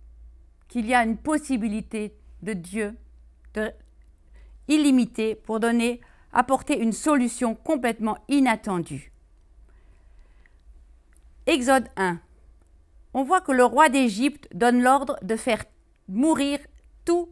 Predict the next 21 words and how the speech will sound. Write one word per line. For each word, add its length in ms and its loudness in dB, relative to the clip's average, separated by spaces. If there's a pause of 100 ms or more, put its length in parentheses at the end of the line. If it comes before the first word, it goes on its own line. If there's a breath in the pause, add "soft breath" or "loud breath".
(160)
les 140 -2
fils 520 -6 (420)
dès 420 -2
l'accouchement. 680 -10 (1600 soft breath)
On 100 -2
trouve 300 0
la 120 6
femme 280 4
de 80 2
Lévi 520 0 (240)
qui 180 -2
enfante 600 0 (340)
un 120 -2
fils. 480 -8 (1300 soft breath)
Cette 240 -6
maman, 460 0 (240)
elle 160 -2
voit 340 0
que 140 -6
son 220 -8
fils 420 -8